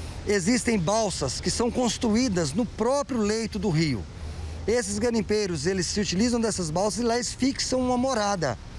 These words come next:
Ali é feito a dragagem da areia do fundo do leito do rio e extraído o, o, o ouro. Na, nessa ocasião, eles utilizam material de altamente, é,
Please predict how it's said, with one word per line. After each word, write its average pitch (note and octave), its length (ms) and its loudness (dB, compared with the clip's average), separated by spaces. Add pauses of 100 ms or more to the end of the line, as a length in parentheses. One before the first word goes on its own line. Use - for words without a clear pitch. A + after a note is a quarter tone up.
(640)
Ali A3+ 440 2 (200)
é A3 140 2
feito G3+ 420 0
a F3+ 60 0
dragagem F3+ 720 0
da G3 140 2
areia F#3 320 0
do F3 80 -2
fundo F3 280 -2
do D#3+ 140 2
leito G3+ 260 0
do G#3 120 0
rio G#3+ 340 2 (300)
e A#3+ 100 4
extraído A#3+ 760 2
o, A3+ 640 0
o, G3 80 -2
o G#3+ 280 2
ouro. F3+ 400 0 (1000)
Na, A#3+ 260 4
nessa D4 300 0
ocasião, B3 420 0
eles G#3+ 160 0
utilizam A3+ 500 2
material A3+ 760 0
de G#3 280 -2
altamente, A#3 920 0
é, D#3+ 760 0